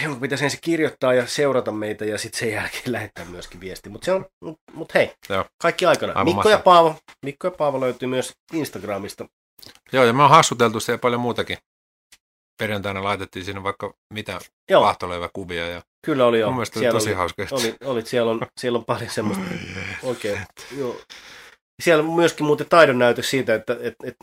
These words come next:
Speaker 1: et mitä on, kun on kuvis seiska.
Speaker 2: Aika kova.
Speaker 1: Mm.
Speaker 2: Mulla on sama seiska.
Speaker 1: On. Sulla
Speaker 2: Taisi,
Speaker 1: kans.
Speaker 2: taisi puhua se kutoset tai jotain, en, en tiedä
Speaker 1: Aa,
Speaker 2: miten
Speaker 1: okei.
Speaker 2: se kävi, mut ei,
Speaker 1: Ei, se oli totta.
Speaker 2: ei, ei, ei pysty piirtämään. Siis Kivelähän koulussa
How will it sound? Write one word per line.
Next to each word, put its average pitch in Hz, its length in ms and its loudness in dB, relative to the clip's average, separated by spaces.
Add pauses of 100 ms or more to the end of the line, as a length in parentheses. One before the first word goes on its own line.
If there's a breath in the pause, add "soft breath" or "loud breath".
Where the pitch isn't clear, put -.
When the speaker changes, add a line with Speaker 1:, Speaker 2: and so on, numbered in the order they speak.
Speaker 1:
et 120 180 -14
mitä 127 220 0
on, 110 140 -2
kun 110 120 -2
on 107 60 -8
kuvis 104 320 -8
seiska. - 340 -12 (960)
Speaker 2:
Aika 95 160 -10
kova. 90 220 -2 (580)
Speaker 1:
Mm. 87 200 -10
Speaker 2:
Mulla 92 140 -4
on 85 60 -4
sama 87 240 -4
seiska. 85 400 -8 (300)
Speaker 1:
On. 123 100 -2 (300)
Sulla - 40 -16
Speaker 2:
Taisi, 180 180 0
Speaker 1:
kans. 135 300 2
Speaker 2:
taisi 92 220 -6 (100)
puhua 85 360 -10
se - 200 -8
kutoset - 440 -14
tai 98 160 -10
jotain, - 320 -14
en, 92 120 -18 (140)
en 95 80 -18
tiedä 113 140 -6
Speaker 1:
Aa, 98 160 -6
Speaker 2:
miten 98 180 -14
Speaker 1:
okei. - 80 -14
Speaker 2:
se - 80 -14
kävi, 90 220 -14
mut 90 160 -18
ei, 101 160 -2
Speaker 1:
Ei, 104 140 -10
se 98 160 -12
oli 90 120 -12
totta. - 340 -20
Speaker 2:
ei, 95 280 -6
ei, 92 280 -4
ei 95 120 -6
pysty - 380 -12
piirtämään. 98 380 -6
Siis - 160 -10
Kivelähän 101 460 -4
koulussa 107 500 -4